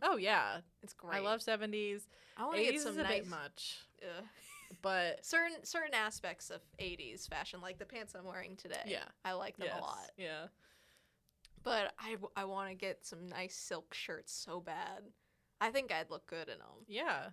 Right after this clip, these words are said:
Speaker 2: Yeah.
Speaker 1: I like, um, all the textures and stuff that the seventies had. I feel
Speaker 2: Ooh.
Speaker 1: like we don't have a whole lot of clothing textures anymore.
Speaker 2: Not really.
Speaker 1: Like, especially with the whole, like, fast fashion deal. I feel like everything's so cheaply made and just awful. I love, like, texturized clothing and stuff like that.
Speaker 2: Yeah.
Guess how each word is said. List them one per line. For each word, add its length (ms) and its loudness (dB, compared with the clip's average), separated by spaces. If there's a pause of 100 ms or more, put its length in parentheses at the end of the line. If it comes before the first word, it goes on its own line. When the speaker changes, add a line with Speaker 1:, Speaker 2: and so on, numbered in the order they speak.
Speaker 2:
Yeah. 260 -8 (500)
Speaker 1:
I 100 -2
like, 320 0
um, 340 2
all 80 -6
the 100 -8
textures 560 -8
and 120 -10
stuff 240 -6
that 100 -6
the 60 -6
seventies 300 -4
had. 100 -4
I 60 -6
feel 100 -2
Speaker 2:
Ooh. 40 2
Speaker 1:
like 100 0
we 60 0
don't 80 4
have 100 2
a 40 2
whole 140 0
lot 120 2
of 60 0
clothing 340 -2
textures 440 -10
anymore. 540 -8
Speaker 2:
Not 200 0
really. 540 4
Speaker 1:
Like, 180 6
especially 360 0
with 120 -2
the 80 0
whole, 160 2
like, 160 0
fast 340 4
fashion 380 2
deal. 460 4
I 40 -2
feel 120 2
like 80 2
everything's 320 -4
so 100 -4
cheaply 460 -6
made 340 -4
and 140 -14
just 200 -14
awful. 640 0 (380)
I 80 0
love, 440 4
like, 160 -2
texturized 600 -4
clothing 400 -6
and 100 -18
stuff 220 -14
like 160 -18
that. 280 -16
Speaker 2:
Yeah. 180 -20